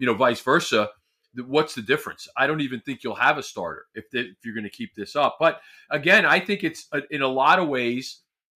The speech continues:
unt-, un-, and, uh, we won't know this for sure. I'm giving the major league guys and the minor league people some benefit of the doubt. But until you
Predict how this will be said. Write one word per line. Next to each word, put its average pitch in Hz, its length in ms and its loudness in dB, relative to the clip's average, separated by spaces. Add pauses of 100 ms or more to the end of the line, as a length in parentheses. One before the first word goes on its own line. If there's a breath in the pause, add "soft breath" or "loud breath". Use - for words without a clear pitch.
(320)
unt-, 139 340 -4
un-, 156 240 0
and, 160 120 2
uh, 147 140 2
we 196 120 2
won't 208 220 4
know 180 160 4
this 170 120 0
for - 140 -8
sure. 156 340 2
I'm 151 140 -2
giving 147 360 -2 (100)
the 123 100 -4
major 131 300 -2
league 131 180 -2
guys 127 340 0
and 120 160 -8
the 110 60 -6
minor 123 280 0
league 127 200 -6
people 123 240 -8
some 117 240 -6
benefit 123 380 -4
of 104 60 -10
the 104 80 -10
doubt. 104 320 0 (380 soft breath)
But 147 120 -2
until 185 340 -2
you 165 240 -4